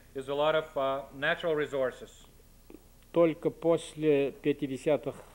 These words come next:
Speaker 2: годов
Speaker 1: Only after nineteen fifties,
Speaker 2: из недр Татарстана добыто два с половиной миллиарда тонн нефти.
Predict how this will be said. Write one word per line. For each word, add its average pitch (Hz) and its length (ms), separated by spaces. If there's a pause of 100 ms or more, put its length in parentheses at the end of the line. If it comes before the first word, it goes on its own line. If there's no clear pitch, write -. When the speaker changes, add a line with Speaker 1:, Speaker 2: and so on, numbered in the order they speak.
Speaker 2:
годов 139 480 (480)
Speaker 1:
Only 165 280
after 160 340
nineteen 165 420
fifties, 170 480 (360)
Speaker 2:
из 139 200
недр 147 280
Татарстана 151 640
добыто 143 420
два 139 240
с - 60
половиной 143 420
миллиарда 139 480
тонн 139 300
нефти. 120 440